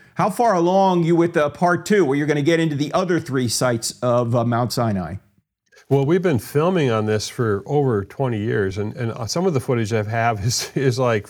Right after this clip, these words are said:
Speaker 2: you know, forty years old. So this has been a long time in, in the making.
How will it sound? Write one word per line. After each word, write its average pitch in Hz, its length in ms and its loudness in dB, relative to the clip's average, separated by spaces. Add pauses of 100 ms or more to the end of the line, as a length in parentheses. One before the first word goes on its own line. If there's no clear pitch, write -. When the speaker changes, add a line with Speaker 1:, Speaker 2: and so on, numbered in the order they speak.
(120)
Speaker 2:
you 131 100 -4
know, 113 100 0
forty 139 280 -2
years 120 240 0
old. 147 180 0
So 135 180 0 (260)
this 180 180 0
has 175 80 0
been 165 80 4
a 139 40 4
long 139 480 2
time 143 420 0
in, 113 360 0
in 123 140 0
the 110 60 0
making. 110 540 -2